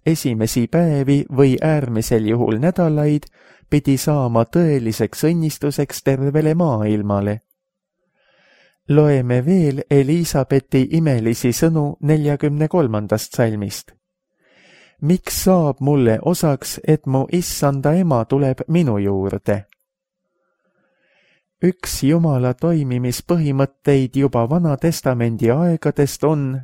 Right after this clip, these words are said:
et iga asi tuleb kinnitada kahe või kolme tunnistaja sõnaga. Juba ingel oli öelnud Maarjale,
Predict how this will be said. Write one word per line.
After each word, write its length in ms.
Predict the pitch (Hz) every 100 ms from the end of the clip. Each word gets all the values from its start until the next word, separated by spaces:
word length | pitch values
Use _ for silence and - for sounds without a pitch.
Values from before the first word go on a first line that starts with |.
| -
et 280 | 147 139 - -
iga 340 | 180 175 123 117
asi 320 | 170 - 147
tuleb 320 | 147 143 123 -
kinnitada 640 | 160 143 135 - 127 120
kahe 360 | - 165 156
või 220 | 123 120 120
kolme 340 | 143 156 143
tunnistaja 600 | 135 139 143 143 - 156
sõnaga. 560 | 156 - 143 101 - 98 - _ _ _ _ _ _ _ _ _ _ -
Juba 380 | 156 156 143 135
ingel 580 | 180 190 139 139 135 131
oli 280 | 139 139 113
öelnud 560 | 135 147 123 113 113 117
Maarjale, 840 | 147 175 156 147 143 139 139